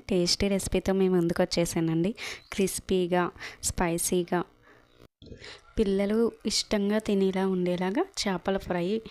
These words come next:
తీసుకొచ్చాను. కావాల్సింది అల్లం వెల్లుల్లి పేస్ట్ అనమాట. కొంచెం వాటర్ యాడ్ చేసుకోండి. ఒక టేబుల్ స్పూన్ కారం, తరతరాల కాలం నాటి స్టార్ మసాలా, అంటే ఇందులో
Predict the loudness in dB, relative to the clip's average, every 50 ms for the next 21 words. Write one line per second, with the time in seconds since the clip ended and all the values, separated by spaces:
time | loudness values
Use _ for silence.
0 | -20 -20 -20 -16 -6 -2 -2 -2 -2 -2 -2 -4 -2 -2 -2 -2 -2 0 0 0
1 | -2 -2 -4 -6 -10 -12 -8 -6 -4 -2 0 0 0 0 -2 -2 -2 0 0 0
2 | 0 0 0 0 0 0 0 -2 0 -2 -2 -2 -2 -2 -2 -2 -2 -2 -2 -2
3 | -2 -2 -2 -2 -2 -2 -2 -4 -6 _ _ _ _ _ _ _ _ -2 0 0
4 | 0 0 0 0 0 0 2 2 0 0 -2 -2 -4 -4 -4 -4 -4 -4 -2 -2
5 | -2 -2 -2 -2 0 0 0 0 0 -2 -4 -4 -8 -18 -16 -14 -14 -14 -16 -16
6 | -20 _ _ -4 -2 -2 -2 -2 -2 -2 -2 0 0 0 -2 -2 -4 -2 -2 0
7 | 0 0 -2 -4 -4 -2 -2 0 0 0 0 -2 -2 -2 _ _ _ _ -20 -20
8 | -18 -18 -18 -20 -20 _ -20 -20 -16 -16 -12 -4 -2 0 0 0 0 0 0 2
9 | 2 0 0 -2 -2 -2 -2 0 0 0 0 0 0 0 -2 -2 -4 -4 -4 -2
10 | -2 -2 -2 -2 0 0 -2 -2 0 0 -2 0 0 0 -2 -2 _ _ _ -6
11 | -2 -2 0 2 2 2 2 2 2 2 2 2